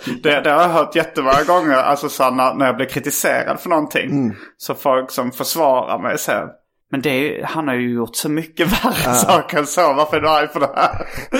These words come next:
Speaker 2: <laughs> Att det är så skönt.
Speaker 1: Men det är, det är i och för sig lite kul om, alltså det är lite den Al Capone-grejen.
Speaker 2: Ja.
Speaker 1: Att man åker dit för skattebrott. För det är
Speaker 2: Ja.
Speaker 1: liksom det enda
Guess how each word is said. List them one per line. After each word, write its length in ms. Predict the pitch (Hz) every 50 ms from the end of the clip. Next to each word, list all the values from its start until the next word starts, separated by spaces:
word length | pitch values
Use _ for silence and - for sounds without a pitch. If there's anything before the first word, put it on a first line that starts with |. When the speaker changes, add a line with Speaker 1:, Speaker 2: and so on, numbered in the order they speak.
| 311 311 262 -
Speaker 2:
<laughs> 60 | -
Att 80 | - -
det 60 | 151
är 40 | 143
så 120 | 139 156
skönt. 600 | 147 - - 160 147 131 123 123 123 131 - - -
Speaker 1:
Men 220 | 123 120 117 117
det 320 | 123 120 120 123 120 117 113
är, 260 | 113 113 113 107 110
det 60 | 127
är 40 | 135 131
i 40 | 135
och 20 |
för 60 | 131
sig 120 | 170 160 147
lite 360 | 143 151 143 - - - 123
kul 580 | - - - 143 123 113 107 107 107 107 107 - - - _
om, 520 | - 131 127 117 110 107 104 107 107 107 104 - _ _ - - - _ _ _ _ _ _ _ _ _ _ _ _ _ _ -
alltså 200 | 123 110 127 127
det 120 | 117 127
är 40 | 123
lite 180 | 123 131 123 143
den 120 | 135 127 -
Al 140 | 131 120 117
Capone-grejen. 1040 | - - 117 - - 147 139 127 117 113 110 107 107 110 110 110 113 120 143 151 127 - 123 - - - - - - _
Speaker 2:
Ja. 320 | - 156 139 131 131 127 120
Speaker 1:
Att 140 | 123 120 -
man 100 | 131 127
åker 180 | 127 - -
dit 120 | 120 113 -
för 60 | -
skattebrott. 1000 | 107 - - 131 127 - - - - 113 113 - 151 - - - - - - - _
För 60 | -
det 60 | 151 151
är 60 | 143
Speaker 2:
Ja. 60 | 131
Speaker 1:
liksom 200 | 120 117 - 127
det 60 | 123 -
enda 600 | 127 131 123 113 110 113 110 107 113 113 110